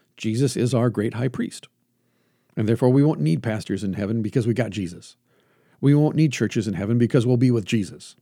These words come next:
So by them rejecting religion, good, bad, or otherwise, for justifiable reasons or not,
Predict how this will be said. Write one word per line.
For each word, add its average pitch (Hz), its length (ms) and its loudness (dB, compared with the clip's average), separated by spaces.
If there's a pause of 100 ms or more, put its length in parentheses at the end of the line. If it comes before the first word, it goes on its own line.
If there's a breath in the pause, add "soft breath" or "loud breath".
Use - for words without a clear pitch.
(1500 soft breath)
So - 180 0
by 131 300 0
them 143 200 4
rejecting 120 480 2
religion, 104 680 -2 (1200)
good, 131 300 4
bad, 123 240 4
or 139 100 6
otherwise, 98 600 -4 (520)
for 101 180 -4 (200)
justifiable 123 600 2
reasons 117 340 2
or 156 60 4
not, 104 300 -2